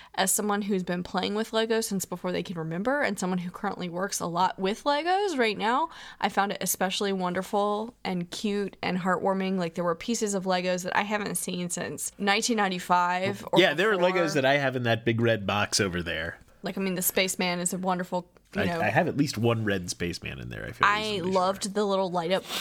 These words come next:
Speaker 1: glow-in-the-dark ghosts that they had. And then
Speaker 2: Mm-hmm.
Speaker 1: they also featured a lot of their present-day minifigures, their present-day m-,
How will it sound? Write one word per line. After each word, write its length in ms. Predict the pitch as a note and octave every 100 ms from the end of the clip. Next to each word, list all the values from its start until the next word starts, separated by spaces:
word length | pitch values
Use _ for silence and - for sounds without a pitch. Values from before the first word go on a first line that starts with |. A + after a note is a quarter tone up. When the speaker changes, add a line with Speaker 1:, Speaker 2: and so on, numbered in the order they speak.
| -
Speaker 1:
glow-in-the-dark 560 | F#3 F3 F3+ F3+ E3+ F3
ghosts 640 | D#3 F3 F3+ - - -
that 160 | F#3+
they 80 | G3
had. 380 | G#3 G3+ F#3 F3+
And 140 | - G#3+
then 80 | B3
Speaker 2:
Mm-hmm. 40 |
Speaker 1:
they 80 | B3
also 260 | C#4+ C4+ A#3
featured 320 | A#3+ A3 G3
a 60 |
lot 180 | F#3 F3+
of 100 | E3+
their 300 | F#3 C#3+ - - -
present-day 460 | - A3 G3+ F#3+ F#3
minifigures, 760 | F3+ D4 F4+ F4+ F4 E4+ E4+ B3
their 80 |
present-day 460 | G3+ G3+ F#3 F#3+ F3
m-, 200 | F3 E3+